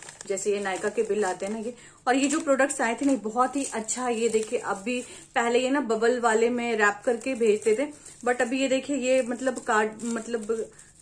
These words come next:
बोल सकते हैं ना, ये paper वाले कतरन type में ये wrap करके भेजते हैं। ये बहुत ही अच्छा है कि ये बोलते हैं ना, हमारे environment को,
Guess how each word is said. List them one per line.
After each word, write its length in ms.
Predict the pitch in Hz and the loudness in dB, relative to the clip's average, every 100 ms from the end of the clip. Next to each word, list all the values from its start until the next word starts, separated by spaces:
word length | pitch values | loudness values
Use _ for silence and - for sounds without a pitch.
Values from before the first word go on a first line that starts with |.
| - | 4
बोल 180 | 233 240 | 6 6
सकते 240 | 240 247 | 2 0
हैं 40 | 254 | 2
ना, 60 | |
ये 100 | 330 | 2
paper 480 | 320 262 247 262 254 | 2 2 2 2 2
वाले 300 | 247 233 240 | 4 4 2
कतरन 440 | 240 233 220 240 | 0 -2 0 -4
type 280 | 240 220 220 220 | 0 0 0 -4
में 260 | 220 233 - - - - - | -6 -6 -10 -18 -20 -16 2
ये 160 | 233 233 | 6 6
wrap 260 | 220 220 | 6 4
करके 240 | 254 233 262 | 2 2 4
भेजते 300 | 233 220 247 | 4 6 2
हैं। 100 | 208 | 0
ये 160 | 240 | -2
बहुत 340 | 220 220 240 240 | 0 2 2 4
ही 80 | 262 | 0
अच्छा 280 | 220 269 | 0 0
है 100 | 262 | 0
कि 120 | 254 269 | 0 -2
ये 280 | 247 247 - - - _ _ _ - | -2 -2 -6 -18 -20 _ _ _ -10
बोलते 340 | 240 226 240 247 | -2 2 2 2
हैं 80 | 247 | 0
ना, 60 | |
हमारे 340 | 262 233 233 240 | 0 2 2 2
environment 680 | 240 226 220 240 247 262 | 0 0 0 2 0 0
को, 240 | - 240 | 2 2